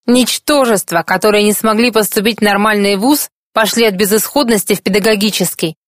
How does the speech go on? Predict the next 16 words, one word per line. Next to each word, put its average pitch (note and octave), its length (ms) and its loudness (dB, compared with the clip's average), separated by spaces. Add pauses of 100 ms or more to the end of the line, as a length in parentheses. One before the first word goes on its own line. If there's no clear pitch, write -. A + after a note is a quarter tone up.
завистливые F#3 600 2
дуры, F3+ 380 2 (220)
только G#3 260 0
и G#3 60 2
всего. F#3+ 480 0 (440)
Она C4 300 0
на B3+ 120 0
них B3 220 0
управу A3 380 0
нашла. F3+ 600 -2 (360)
Ходила, G#3 560 2
скандалила, G#3 800 0
писала G3+ 360 0
в F3+ 60 -4
Горано F#3 400 0
письма. F#3 540 -4